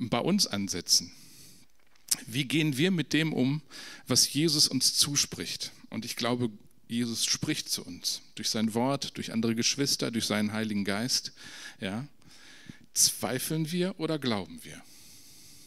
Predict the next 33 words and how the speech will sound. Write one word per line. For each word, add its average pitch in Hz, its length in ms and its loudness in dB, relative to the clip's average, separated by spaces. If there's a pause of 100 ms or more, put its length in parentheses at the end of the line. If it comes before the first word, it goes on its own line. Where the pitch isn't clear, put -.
(3250)
Ich - 180 -6
glaube, 143 440 2 (300)
wenn 135 320 2
wir 139 140 2
zweifeln, 147 760 4 (420)
dann 104 160 -4
ist - 180 -2
es - 120 0
gut, 120 220 2
ehrlich 101 340 -2
damit 90 280 -4
umzugehen 85 580 -6 (1040)
und 98 160 -4
nicht 120 140 0
so 110 100 -2
zu - 120 -4
tun, 113 260 2
als 85 160 -8
wenn 82 140 -8
wir 78 80 -6
glauben. 78 380 -10 (640)
Ich - 100 -12
glaube, - 160 -4
das - 140 -2
habt - 160 -6
ihr - 60 -6
auch - 60 -8
schon - 160 -4
öfters - 280 -2
von 87 180 -6
mir 85 160 -6
gehört. 80 380 -12
Aber 113 240 -2